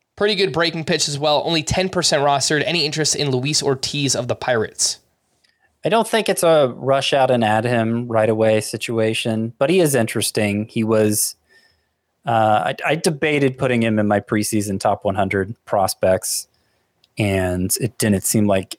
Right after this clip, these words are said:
Speaker 2: anybody else was. So I, I feel like I'm higher on him than the consensus, than the, the,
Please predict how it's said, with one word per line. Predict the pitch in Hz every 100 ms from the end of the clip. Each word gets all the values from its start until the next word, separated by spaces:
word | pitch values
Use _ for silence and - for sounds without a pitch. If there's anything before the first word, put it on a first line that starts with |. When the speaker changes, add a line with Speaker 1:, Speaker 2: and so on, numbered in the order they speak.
| -
Speaker 2:
anybody | 113 98 98 95
else | 92 -
was. | 107 98 92 92
So | 101
I, | 95 98
I | 113
feel | - 127
like | 120 107
I'm | 107
higher | 101 104 104 107
on | 107
him | 107 104 104
than | 101
the | 101
consensus, | - 92 104 101 - 104 -
than | - 95
the, | 95 95
the, | - 90